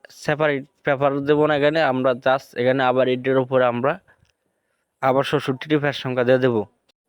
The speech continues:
আর সেমভাবে আমরা layer by layer আমরা চৌষট্টিটি ফেজ সংখ্যা দিয়ে দেবো। আবার চৌষট্টিটি ফেজ সংখ্যা দিলে আমাদের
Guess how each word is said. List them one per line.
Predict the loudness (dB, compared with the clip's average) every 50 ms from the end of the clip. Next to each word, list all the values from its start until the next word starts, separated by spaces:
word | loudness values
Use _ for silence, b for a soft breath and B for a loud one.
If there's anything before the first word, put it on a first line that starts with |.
| _ _ _ _ _ _ _ -4
আর | -4
সেমভাবে | -4 -2 -2 -2 0 0 2 2 4 4 4 4 4 4
আমরা | 4 4 2
layer | 4 4 4 6 6 6 6
by | 4 4
layer | 4 4 6 6 6 6
আমরা | 4 4 4 4 4 4 2
চৌষট্টিটি | 2 0 -2 -2 0 -2 -4 -4 -4 -2 0 0
ফেজ | 2 0 0 0
সংখ্যা | 0 -2 0 2 2 4
দিয়ে | 4 4
দেবো। | 4 4 4 6
আবার | 4 4 4 2 0 0 _ b b b b b b b b b b _ _ _ _ _ _ _ _ _ _ _ _ _ _ _ _ _ _ _ _ _ _ _ -20 -20 -20 -20 -20 _ -20 -20 _ -20 -20 _ -20 -20 -20 _ -20 -20 -20 -20 _ _ _ -20 -20 -20 _ _ _ _ _ _ -8 -4 -2
চৌষট্টিটি | -2 -2 -4 -6 -6 -2 0 0
ফেজ | 2 2 2 0
সংখ্যা | 0 -2 -2 0 2 2 2
দিলে | 4 4 4 4 6
আমাদের | 4 4 4 2 4 4 4